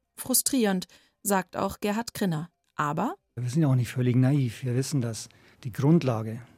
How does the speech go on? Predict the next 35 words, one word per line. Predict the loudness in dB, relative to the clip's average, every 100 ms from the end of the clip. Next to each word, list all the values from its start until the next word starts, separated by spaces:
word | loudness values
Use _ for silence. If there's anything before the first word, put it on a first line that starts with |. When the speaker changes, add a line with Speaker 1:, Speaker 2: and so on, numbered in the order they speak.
| -18
Speaker 2:
des | -6
Klimawandels, | 0 2 2 -2 -8 -12 -12
die | -10
C | -8
O | -8
zwei | -4 -2 0
Ausstöße, | -2 -6 -6 -6 -8 -12 -20 -20 -20 -20 -20 0
die |
sind | 4
auch | 6 4
gleichzeitig | 0 0 0 -2 0 -2
die | 2
Grundlage | 4 4 4 2 2 0 -2
unserer | -2 0 0 -2 -2 -6 -12 -10
Gesellschaft, | -4 2 2 0 -8 -12 -18 -20 -10 -2
der |
Energie. | 0 2 2 -2 -4 -16 _ _
Das | -6
ist | -2
also | 2
die | 4
Grundlage | 4 4 4 4
unseres | 6 4 2 -2
Reichtums | -2 -2 2 2 2 -2 -6
im | 0
Wesentlichen. | 2 2 2 0 0 -2 -4 -20 _ -6
Und | -4
deswegen | 2 4 4
ist | 2
es | -2
extrem | -2 2 2 2
schwer, | 2 2 4
das | 0 -2
zu | -2
ändern. | 2 4 2 -2